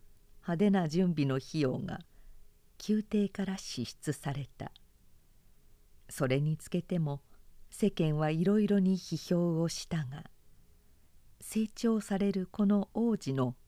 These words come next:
美貌と聡明さとが類のないものであったから、誰も王子を悪く思うことはできなかった。有識者は、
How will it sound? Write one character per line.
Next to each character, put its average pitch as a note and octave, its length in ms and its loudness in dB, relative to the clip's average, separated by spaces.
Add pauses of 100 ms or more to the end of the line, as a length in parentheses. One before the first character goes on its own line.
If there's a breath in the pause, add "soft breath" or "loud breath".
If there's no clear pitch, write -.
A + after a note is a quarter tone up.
(100)
美 C3+ 160 -2
貌 C#3+ 320 0 (100)
と C#3 200 -2
聡 F3+ 340 -2
明 F#3 200 2
さ F3 220 -6
と F3 200 -4
が D#3+ 220 -6 (960 soft breath)
類 F3+ 300 4
の G3+ 160 4
な A3+ 120 2
い F3+ 100 4
も D#3 120 2
の E3 140 2
で C3 140 0
あ C3+ 40 -2
っ - 80 -8 (120)
た - 120 -8
か - 120 -10
ら、 - 160 -12 (840)
誰 D3+ 320 2
も D3+ 260 -2
王 F#3 220 2
子 C#3+ 220 -2
を D3 120 0 (440 soft breath)
悪 G#3+ 260 0
く E3+ 180 -2
思 F#3 300 6
う D#3+ 60 0
こ D#3+ 140 0
と F3+ 160 2
は D#3 160 4
で E3 140 0
き - 160 0
な F3 140 0
か D3 140 -10
っ - 20 -12 (280)
た。 - 180 -18 (1160)
有 G3+ 240 4
識 - 300 -6
者 B2 240 -6
は、 - 160 -10